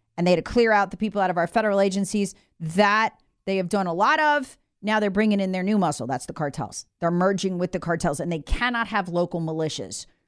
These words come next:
under the control of some elected sheriff pushing their cartels out. This is infrastructure. This is a twenty-year plan. You're seeing the beginning of it. But Paxton has it now. Here's the thing, folks. If we will admit to ourselves, instead of putting our head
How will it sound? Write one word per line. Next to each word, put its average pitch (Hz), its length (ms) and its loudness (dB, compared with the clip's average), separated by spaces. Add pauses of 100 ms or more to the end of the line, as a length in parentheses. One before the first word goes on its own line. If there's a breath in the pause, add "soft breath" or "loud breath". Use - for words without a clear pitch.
(120)
under 226 140 4
the 233 100 6
control 196 400 0
of 170 60 -2
some 170 200 -6
elected 175 520 0
sheriff 160 540 -2 (260)
pushing 196 260 2
their 170 120 -4
cartels 139 440 -6
out. - 160 -14 (280)
This 214 200 2
is 226 140 2
infrastructure. 233 400 0
This 262 180 -4
is 285 60 4
a 208 100 2
twenty-year 220 540 -2
plan. 165 260 -6
You're 147 60 -8
seeing 190 220 -6
the 180 60 -4
beginning 170 300 -4
of 151 120 -2
it. 135 120 -6 (240 loud breath)
But 202 160 0
Paxton 262 840 -2 (200)
has 202 340 0
it 185 100 -4
now. 185 160 -4 (200 soft breath)
Here's 381 220 -2
the 349 100 -8
thing, 262 200 0
folks. - 440 -4 (720)
If 240 220 2
we 294 260 2
will 359 200 0
admit 254 440 2
to 277 200 4
ourselves, 254 500 2
instead 185 180 -2
of 180 80 -6
putting 247 220 0
our 269 180 2
head 202 500 2